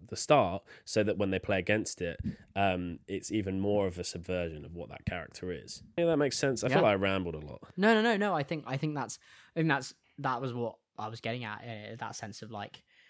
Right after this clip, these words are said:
Speaker 2: they're all the same but different in the sense that they're all archetypes of the time of an attitude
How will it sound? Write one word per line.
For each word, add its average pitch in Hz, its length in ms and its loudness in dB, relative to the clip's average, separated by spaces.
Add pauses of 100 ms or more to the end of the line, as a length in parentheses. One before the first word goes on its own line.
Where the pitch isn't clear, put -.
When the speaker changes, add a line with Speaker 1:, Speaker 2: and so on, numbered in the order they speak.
(200)
Speaker 2:
they're 143 260 4
all 143 120 4
the 127 200 -2
same 120 480 2 (100)
but 123 140 -4
different 110 400 -8
in 117 80 -8
the 120 80 -2
sense 113 200 -2
that 123 60 -6
they're 117 200 2
all 135 360 0 (560)
archetypes 135 540 0
of 117 80 -6
the - 60 -20
time 113 480 -2 (800)
of 117 160 -4
an 113 60 0
attitude 101 540 -4